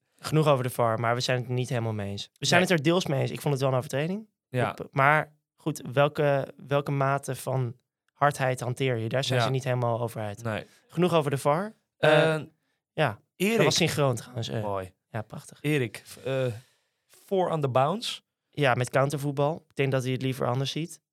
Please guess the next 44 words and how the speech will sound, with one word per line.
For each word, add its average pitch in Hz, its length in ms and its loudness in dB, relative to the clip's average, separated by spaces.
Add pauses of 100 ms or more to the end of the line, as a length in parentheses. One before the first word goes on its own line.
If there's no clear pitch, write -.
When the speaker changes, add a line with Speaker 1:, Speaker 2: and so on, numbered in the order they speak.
Speaker 2:
Ja. 120 480 0
Speaker 1:
Eh, 120 100 -2
maar 117 500 0
de 120 80 -6
verdediging 131 500 -2
staat. 127 440 -6 (520)
Eh, 117 440 -2
er 120 220 -8
wordt 127 200 -2
door 127 80 -6
sommigen 127 640 -2 (120)
beweerd 127 580 -2
de - 60 -12
beste 127 280 -2
verdediging 120 460 -4
van 117 100 -10
de 117 80 -8
Premier 117 260 -4
League. 143 200 -6 (440)
Is 156 180 0
dat 165 160 0
zo? 175 340 -2
Speaker 2:
Ja, 95 260 -6
Speaker 1:
Op 95 60 -4
Speaker 2:
dat - 80 -6
Speaker 1:
dit 143 100 0
Speaker 2:
vind 139 100 0
Speaker 1:
moment? 147 200 -4
Speaker 2:
ik, - 60 -20
dat - 160 -20
vind 101 140 -6
ik 101 80 -8
heel 101 180 -6
vroeg. - 460 -16
Speaker 1:
Ja. - 80 -20
Speaker 2:
Dat - 120 -20
vind 107 160 -14
ik - 60 -20
heel 107 80 -6
vroeg 110 200 -12
om 110 60 -12
dat 104 120 -12
te - 60 -18
zeggen. 107 360 -8